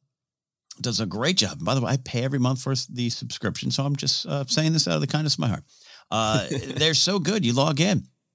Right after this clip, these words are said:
Speaker 1: here's some key Ahsoka episodes, and, and they have a whole list of, uh, Rebels and Clone Wars episodes for you to watch. Uh,
Speaker 2: Yeah.
Speaker 1: they, you know, they have the Vader collection, uh, and, and they're gonna be able to add more, and I'm sure you'll see an Obi-Wan pop up, uh, too. That, that, I love that.
Speaker 2: Ooh. Yeah. Oh, I'm very excited for that.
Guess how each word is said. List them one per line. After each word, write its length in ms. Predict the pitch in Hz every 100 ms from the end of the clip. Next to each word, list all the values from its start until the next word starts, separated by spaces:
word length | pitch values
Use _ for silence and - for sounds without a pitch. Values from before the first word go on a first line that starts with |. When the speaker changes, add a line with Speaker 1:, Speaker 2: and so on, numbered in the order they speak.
| _ -
Speaker 1:
here's 200 | 78 -
some 160 | 101
key 180 | 92 139
Ahsoka 300 | 143 202 196
episodes, 440 | 92 - - 78
and, 160 | 80 85
and 220 | 69 85
they 80 | 87
have 180 | 85 92
a 140 | 85 - _ _ _ _
whole 280 | - 120 143
list 300 | 233 - 107
of, 180 | 87 - - -
uh, 180 | 95 80 90
Rebels 360 | 104 110 117
and 80 | 117
Clone 200 | 120 131
Wars 160 | 135 139
episodes 340 | 143 160 147
for 120 | -
you 40 | 170
to 60 |
watch. 420 | 165 254 - - -
Uh, 280 | 87 85 85
Speaker 2:
Yeah. 160 | 135
Speaker 1:
they, 60 | 180 87
you 80 | 92
know, 100 | 92
they 120 | 92
have 120 | 104 120
the 80 |
Vader 240 | 143 196 180
collection, 480 | 117 113 92 95 87
uh, 120 | 87 - - _
and, 140 | - 98 -
and 100 | 107
they're 80 | 107
gonna 140 | 113
be 100 | 117
able 120 | 117
to 80 | 117
add 100 | 123
more, 200 | 120 143
and 100 | 92
I'm 60 | 87
sure 160 | -
you'll 100 | 95
see 160 | 95 104
an 60 | 92
Obi-Wan 400 | 110 104 76 78
pop 240 | 78 -
up, 140 | 78 -
uh, 180 | 80 80
too. 220 | - 139 104
That, 220 | 80 -
that, 120 | 95 -
I 60 | 98
love 240 | 90 123
that. 120 | - - _
Speaker 2:
Ooh. 60 | - _ _ _ _
Yeah. 420 | 80 87 113 85 64
Oh, 120 | 95
I'm 160 | 71 76
very 200 | 120 104
excited 320 | - 80 71
for 80 | -
that. 280 | 80 76